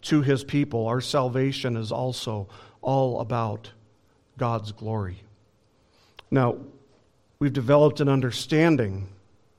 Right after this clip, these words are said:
I hope, of what we mean when we talk about or when we refer to God's glory.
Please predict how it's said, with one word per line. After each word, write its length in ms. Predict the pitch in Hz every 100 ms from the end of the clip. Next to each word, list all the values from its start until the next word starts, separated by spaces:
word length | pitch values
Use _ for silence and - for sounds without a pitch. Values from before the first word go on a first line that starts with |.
| _ _ _ _ -
I 80 | 123
hope, 380 | 113 113 - - - _ _ -
of 140 | 127
what 340 | 139 160 - - - _ _
we 140 | - 151
mean 500 | 160 185 165 151 147
when 200 | 156 151
we 120 | 143
talk 400 | 147 170 196 202
about 360 | 139 127 139 151
or 100 | 143
when 220 | 147 147
we 120 | 147
refer 500 | 143 139 139 175 175
to 480 | - 143 131 139 147 - - - - _ _
God's 320 | - 135 131 -
glory. 540 | 135 160 131 95 87